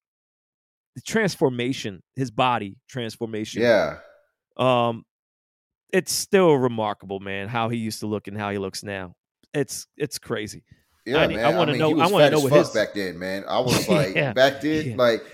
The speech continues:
Speaker 2: as great as
Speaker 1: Yeah.
Speaker 2: he was as a re-, as a wrestler, he still is, man. He was just so, so doughy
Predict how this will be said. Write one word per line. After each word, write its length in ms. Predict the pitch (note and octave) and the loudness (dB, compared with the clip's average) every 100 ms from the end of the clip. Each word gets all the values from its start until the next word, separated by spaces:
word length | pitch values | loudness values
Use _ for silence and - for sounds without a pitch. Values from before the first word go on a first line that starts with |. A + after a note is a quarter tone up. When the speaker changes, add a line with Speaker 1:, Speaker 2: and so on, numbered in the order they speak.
| - | -10
Speaker 2:
as 120 | G#2+ - | -8 -2
great 240 | D3+ F#3 | 2 4
as 140 | A#3+ - | 4 0
Speaker 1:
Yeah. 60 | D#3+ | -2
Speaker 2:
he 40 | |
was 300 | D#3 D#3 D3+ | 2 2 0
as 100 | C3 | -8
a 60 | C3+ | -4
re-, 180 | C3+ C#3 - | -2 -4 -8
as 180 | B2+ B2 | -6 -4
a 40 | |
wrestler, 300 | B2 B2+ - | 0 0 -2
he 120 | G2 G2 | -6 -8
still 360 | - B2+ B2 | -4 0 2
is, 300 | B2 G2+ F#2 | 4 2 -2
man. 220 | F#2+ F#2 F#2+ | -2 -2 0
He 120 | D3 | 2
was 220 | A#2+ F#2+ | 2 -2
just 280 | A#2 G#2 - | -4 -4 -4
so, 280 | C3 A#2+ A#2 _ _ _ _ _ _ _ | -2 -2 -6 _ _ _ _ _ _ _
so 240 | - C3+ | 0 0
doughy 600 | A2+ C#3 D3+ C3 D#2 - | 2 4 4 4 -2 -10